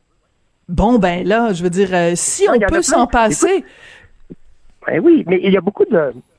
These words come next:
Speaker 2: il y a beaucoup de, de, de recherche et développement qui se fait. Même moi, j'en fais beaucoup pour, euh,
Speaker 1: Oui.
Speaker 2: pour Air Transat, c'est que je suis consultant pour Air Transat. Et,
Speaker 1: Oui.
Speaker 2: euh, je, je dois développer à chaque, euh, à, à, à, à, à chaque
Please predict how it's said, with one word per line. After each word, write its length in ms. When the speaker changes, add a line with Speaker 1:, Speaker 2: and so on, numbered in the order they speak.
Speaker 2:
il 80
y 20
a 40
beaucoup 200
de, 220
de, 220
de 100
recherche 420
et 60
développement 500
qui 120
se 40
fait. 100
Même 200
moi, 160
j'en 160
fais 140
beaucoup 340
pour, 240
euh, 340
Speaker 1:
Oui. 100
Speaker 2:
pour 140
Air 140
Transat, 460
c'est 60
que 80
je 60
suis 60
consultant 440
pour 160
Air 80
Transat. 440
Et, 120
Speaker 1:
Oui. 240
Speaker 2:
euh, 560
je, 220
je 60
dois 220
développer 600
à 80
chaque, 260
euh, 440
à, 100
à, 440
à, 580
à, 20
à 60
chaque 180